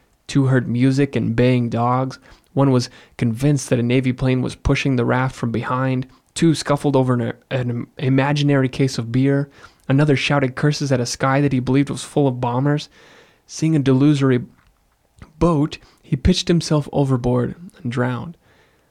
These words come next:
On day six, when a plane flew by, the remaining men had to confer to be sure that it was real. When they were rescued on day seven, they were too weak to wave their arms.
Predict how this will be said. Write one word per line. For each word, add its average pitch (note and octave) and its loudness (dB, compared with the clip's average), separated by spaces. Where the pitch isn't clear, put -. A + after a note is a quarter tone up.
On B2+ 0
day C3 2
six, C3 -2
when B2+ 0
a A#2+ 0
plane C3+ -2
flew C3+ 2
by, B2 -2
the B2 -4
remaining B2+ 2
men B2 0
had B2 -2
to B2+ -4
confer B2 0
to C3 -12
be B2+ -2
sure C#3 -2
that A#2 -4
it A#2+ -2
was A#2 -8
real. A#2 -4
When B2+ -2
they B2+ 4
were A2+ 2
rescued C#3+ 2
on C3+ 2
day B2+ 2
seven, C#3+ -4
they B2 -4
were B2 -2
too F#3+ -6
weak C#3+ -4
to B2 -6
wave A#2+ -4
their C3 -6
arms. A3+ -12